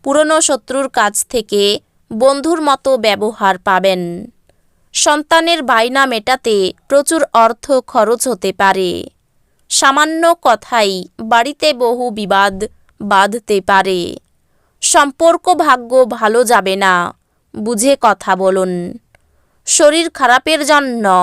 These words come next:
জীবিকার ক্ষতি হতে পারে। এই রাশির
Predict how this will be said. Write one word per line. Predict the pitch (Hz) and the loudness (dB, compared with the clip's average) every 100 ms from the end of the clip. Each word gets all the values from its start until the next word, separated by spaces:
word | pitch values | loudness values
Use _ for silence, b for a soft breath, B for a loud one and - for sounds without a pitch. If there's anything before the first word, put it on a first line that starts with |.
| 175 - 208 | -2 -8 -8
জীবিকার | 226 240 277 294 277 - | -6 -4 -2 0 0 -2
ক্ষতি | - 208 240 | -8 -6 -6
হতে | 247 190 190 190 | -6 -4 -4 -2
পারে। | 196 185 180 170 - - _ _ _ _ - | 0 0 -2 -6 -10 -18 _ _ _ _ 2
এই | 247 262 | 2 2
রাশির | 220 196 196 240 214 | 0 -2 -2 -4 -4